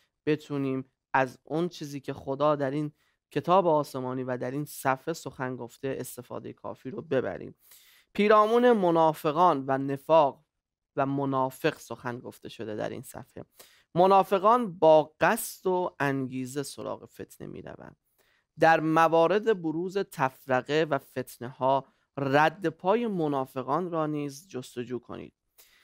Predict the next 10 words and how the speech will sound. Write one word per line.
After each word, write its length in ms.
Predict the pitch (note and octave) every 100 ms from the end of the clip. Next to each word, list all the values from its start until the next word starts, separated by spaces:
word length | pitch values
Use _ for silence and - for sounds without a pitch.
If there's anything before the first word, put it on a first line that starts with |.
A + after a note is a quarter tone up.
| _ _
به 140 | C#3+ F#3
سابقه 920 | - G3 F#3+ F#3 F#3+ F#3 A3 G#3+ G#3 -
افرادی 680 | D#3 D3+ - E3 F3+ F3 F3
که 120 | F3
توبه 640 | - D3+ C#3 D3 D#3+ F3
واقعی 580 | C#3+ B2+ B2+ B2+ B2+ D3+
نکرده 600 | C#3 C3+ C3 B2+ B2 -
اند 340 | C3+ C3+ C3 C3
توجه 640 | - A#2+ A2+ A#2 - C3+ C#3+
کنید. 360 | - G#2 - -